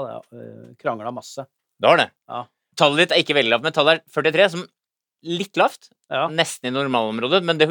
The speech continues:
Speaker 2: vi har jo vært inne på det litt nå, det er liksom noen krefter her, men de tar
Speaker 1: Ja.
Speaker 2: i stort sett ikke over,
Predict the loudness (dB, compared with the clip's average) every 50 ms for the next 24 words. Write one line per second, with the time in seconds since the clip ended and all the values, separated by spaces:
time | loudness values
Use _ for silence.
0 | 0 0 2 2 4 4 2 2 0 -2 -4 -4 -4 -4 -4 -4 -2 0 0 0
1 | 0 0 2 4 4 4 2 0 -4 -8 -8 -8 -6 -4 -6 -4 -4 0 2 2
2 | 2 2 0 _ _ _ _ _ _ _ -6 -4 -4 0 2 4 4 4 2 0
3 | -2 -4 -4 -2 -2 -4 -2 0 4 4 4 4 4